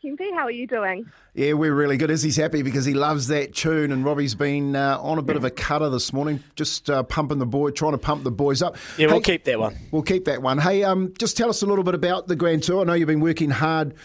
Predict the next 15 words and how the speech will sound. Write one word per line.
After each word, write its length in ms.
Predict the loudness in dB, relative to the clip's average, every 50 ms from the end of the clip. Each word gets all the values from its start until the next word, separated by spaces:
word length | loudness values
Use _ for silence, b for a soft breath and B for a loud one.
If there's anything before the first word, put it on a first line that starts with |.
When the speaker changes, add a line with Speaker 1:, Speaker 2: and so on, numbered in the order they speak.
| B B B B B
Speaker 2:
in 180 | 0 2 2
that 200 | 2 0 0 -2
space, 460 | -4 -4 0 0 0 0 0 0 0
and, 260 | 0 2 2 2 2 2
uh, 220 | 2 2 2 2
I 40 | 0
see 200 | 2 2 2 2
that 140 | 2 2 0
there's 160 | 0 -2 -2
plenty 320 | 0 0 2 2 2 2 2
on 240 | 2 2 0 0
come 260 | 0 0 0 2 2 2
the 80 | 0
spring 320 | 0 -2 -2 0 0 0 0
for, 300 | 0 0 0 0 0